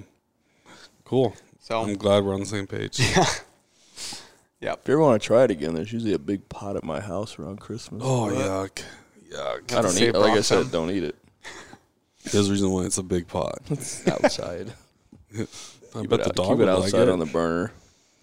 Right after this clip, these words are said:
Speaker 3: Coco will eat anything.
Speaker 1: Yeah. So, from Carlos's, you get a job. How do you, like, survive?
Speaker 2: Um, so after Carlos's, I just started working, I guess, different,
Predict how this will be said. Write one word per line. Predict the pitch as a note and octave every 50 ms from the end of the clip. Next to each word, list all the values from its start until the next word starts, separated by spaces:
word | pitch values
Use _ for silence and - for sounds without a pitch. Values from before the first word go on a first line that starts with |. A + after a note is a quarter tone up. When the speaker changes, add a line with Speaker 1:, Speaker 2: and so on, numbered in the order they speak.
| _ _
Speaker 3:
Coco | - - - - -
will | C2+ - F2
eat | F2 - -
anything. | F#2 - - A#2+ - - - A#2 B2 - -
Speaker 1:
Yeah. | G2+ G2+ G2 F2+ C2+ - - - _ _ _ _ _ _ _ _ _ _ _ _ -
So, | - - - B2 B2 A#2 A2+ A2+ A2+ A2 G#2+ - - - - -
from | - - - A#2+
Carlos's, | A#2 - - C3+ C3 C3 B2+ A#2+ A#2 A#2 A2+ A2+ - - A#2+ A#2+ B2+ B2+ C3 C3 B2
you | A#2 G#2+ G2+ F#2+ F2+ - G#2+ G#2
get | A2 A2+ G#2+ G#2
a | G2
job. | F2+ - G2 G2+ G2+ G2+ G#2 G#2 G2+ G#2 G2 G2 - _ _ -
How | A#2 G#2+
do | A2 A2
you, | G#2 G2+ G2
like, | G2+ F#2+ F#2
survive? | - - G#2 G2+ G2 G2 F#2+ F2 D#2+ D2 A#1+ G1+ G1+ - - - - - - - _ _ -
Speaker 2:
Um, | D3+ D3+ D3+ D3+ D3+ D3+ D3 - - - - - - - - - -
so | - - - D3 C#3 C3+ C3+ C3 C3+ C3
after | - - - D3 C#3 - D#3+ C#3+
Carlos's, | - - D#3 C#3+ C#3 C#3 C3+ C3+ - - C#3 C3 C3 B2+ C3 B2+ - - - - - _ _ -
I | C3 B2+
just | A#2+ A#2+ -
started | - C3+ B2+ B2 A#2
working, | A#2 A#2+ A#2+ A#2+ - - A#2+ A2+ A2+ A2+ A2 A2 A2 A2 A2 G#2+ - _ _ _ _ _ _ _ _ _ _ _ _ _ _ _ _ _ _ _ _ _ _ -
I | A2+
guess, | - A#2+ A2 -
different, | - A#2 - - G#2+ - -